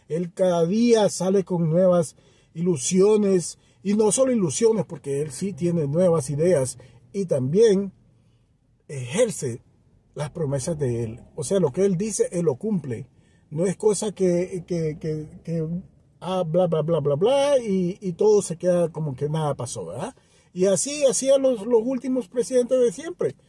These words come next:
Siempre prometían, siempre decían esto, que vamos a hacer acá, que vamos a cumplirles a ustedes, que vamos a hacer esto. ¿Y qué hacían? Terminaban sus cinco años de presidencia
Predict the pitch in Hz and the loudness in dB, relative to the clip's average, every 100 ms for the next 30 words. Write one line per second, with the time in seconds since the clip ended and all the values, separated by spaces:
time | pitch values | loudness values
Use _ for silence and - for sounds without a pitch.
0 | _ _ _ _ - 269 277 262 254 240 | _ _ _ _ -8 0 0 2 2 4
1 | 233 226 190 240 247 240 233 185 240 214 | 4 2 -2 -2 2 4 2 2 0 2
2 | 233 202 - 214 202 208 196 - 190 185 | 4 4 2 0 2 0 0 0 0 0
3 | 156 117 117 104 - 107 92 - 208 269 | 0 -2 -6 -10 -14 -14 -14 -6 -4 -2
4 | 277 170 131 120 135 175 143 147 135 123 | -2 -2 -2 -6 -6 -8 -6 -4 -4 -4
5 | 123 123 - 294 294 254 - 190 156 160 | -8 -6 0 2 4 4 2 0 0 -2
6 | 156 143 170 214 320 - 269 - _ _ | -4 -4 0 0 0 -6 -10 -10 _ _
7 | _ _ _ 226 190 277 - 320 339 339 | _ _ _ -12 -2 0 0 -2 -4 -6
8 | - _ _ _ _ _ _ - 247 269 | -12 _ _ _ _ _ _ 0 0 0
9 | 262 285 311 294 247 - 294 262 226 254 | 2 2 0 -4 -4 -4 -4 0 2 4
10 | 254 226 202 202 190 320 339 - 339 | 4 4 4 2 2 -2 -4 -6 -8